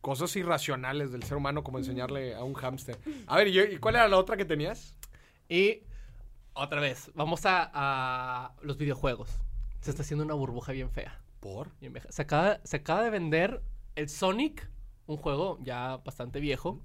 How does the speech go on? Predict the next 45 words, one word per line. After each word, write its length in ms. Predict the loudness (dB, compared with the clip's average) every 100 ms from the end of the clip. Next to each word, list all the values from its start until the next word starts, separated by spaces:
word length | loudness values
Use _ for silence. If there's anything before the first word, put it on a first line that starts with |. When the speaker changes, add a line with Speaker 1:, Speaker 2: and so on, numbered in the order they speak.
| -18 -20 -20 -20 -20 -20 -6
Speaker 2:
en 360 | 2 2 2 -6 -2
trescientos 580 | -2 4 4 4 2
cincuenta 600 | -2 -2 -2 -2 -2 -2
mil 360 | 0 2 2 -2 -16 0
euros. 600 | 4 4 2 -6 -16 -20 -20 _ _ -14
Speaker 1:
¿Trescientos 320 | -10 -8 -6
cincuenta 220 | -6 -4 -4
mil 240 | -4 -6
euros? 260 | -6 -6 -4
Speaker 2:
Sí, 40 | -4
la 160 | -4 2
copia 360 | 2 2 -10 -14 _ _ _ -6
original. 520 | -4 -2 0 0 -2 -8 -20 _ _ _ _
Speaker 1:
Del 180 | -6 -4
Sonic. 480 | 0 0 -2 -10 -20 -14
Speaker 2:
Ajá, 220 | -6 -4
lo 80 | -4
acaban 280 | 0 0 0
de 100 | 0
comprar, 500 | -2 0 0 0 -2 -10 _ _
de 140 | -6 -4
que 180 | -6 -6
en 160 | -4 -4
eso 300 | -4 -6 -8
se 120 | -6 -6
vendió, 320 | -4 -4 -6
de 80 | -6
que 240 | -10 -10 -12
empezaron 320 | -12 -8 0 0
a 80 |
pujar 340 | 0 0 0 4
todos, 400 | 4 4 2 -2 -12
Speaker 1:
Ajá. 260 | -10 -6 0
Speaker 2:
y 140 | 2
se 80 | 2
está 220 | 0 0
creando 260 | 0 0 0
una 100 | 0
burbuja 460 | 2 2 0 -2 -2
alrededor 420 | -2 -2 -2 -4
de 100 | -6
los 120 | -8
videojuegos. 600 | -8 -8 -4 -4 -4 -12 -6
Speaker 1:
¿Por 220 | -6 -6
qué? 240 | -14 -18